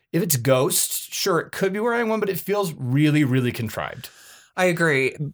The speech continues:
Speaker 2: But I also think that if you're in a building m-, even if you don't expect something like that to happen, your mind starts playing tricks on you, like
Speaker 1: But a lab coat that specific?
Speaker 2: Yeah.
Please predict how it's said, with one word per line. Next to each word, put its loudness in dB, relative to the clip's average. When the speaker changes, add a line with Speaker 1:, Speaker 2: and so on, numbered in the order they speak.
Speaker 2:
But 0
I 4
also 0
think 0
that 2
if -2
you're 2
in 0
a 0
building 0
m-, -2
even 2
if -2
you 2
don't 0
expect 0
something 0
like 0
that 0
to -2
happen, 0
your 2
mind 2
starts 0
playing 0
tricks -2
on 0
you, 2
like 4
Speaker 1:
But 4
a 2
lab 0
coat 0
that 0
specific? 0
Speaker 2:
Yeah. 0